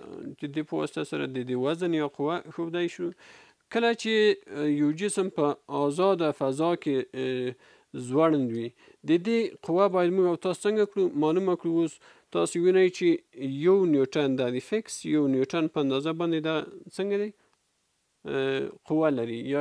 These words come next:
وزن د دې جسم څومره دی؟ یو نیوټن دی. له دې څخه دا هم، اه، څرګنده شوه چې یو نیوټن څومره قوه ده. دغه جسم د المونیم څخه جوړ شوی دی چې، اه، ساختار یا جوړښت یې محکم مستطیل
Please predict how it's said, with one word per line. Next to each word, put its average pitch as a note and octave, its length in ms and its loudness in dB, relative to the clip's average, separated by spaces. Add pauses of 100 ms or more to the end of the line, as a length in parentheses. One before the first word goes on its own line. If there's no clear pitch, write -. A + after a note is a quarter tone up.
وزن F#3+ 400 0
د F#3+ 40 0
دې F#3 220 0
جسم F#3 320 -6
څومره G3+ 300 -6
دی؟ E3 100 -6
یو D3+ 180 4
نیوټن A#2+ 460 -2
دی. C3+ 100 -14 (1500)
له D3 140 2
دې G#3 240 0
څخه - 340 -2
دا E3+ 220 0
هم، F#3+ 240 0 (100)
اه، E3+ 320 -2
څرګنده F3 440 0
شوه E3 220 -2
چې - 140 -8
یو E3 300 2
نیوټن D#3 420 2
څومره G3+ 300 -4
قوه B2+ 280 -2
ده. B2 120 -6 (440)
دغه G3+ 340 4 (160)
جسم F#3 500 -2 (340)
د C3+ 140 0
المونیم C#3 500 0
څخه - 200 -6 (140)
جوړ C3 120 0
شوی G#3 300 -2
دی A#3 120 -6 (200)
چې، E3 120 -2
اه، C#3+ 600 -2 (360)
ساختار F3+ 540 -2
یا D3 160 0
جوړښت C#3+ 480 -4
یې F3+ 360 0
محکم C#3 440 -4
مستطیل F3+ 680 -8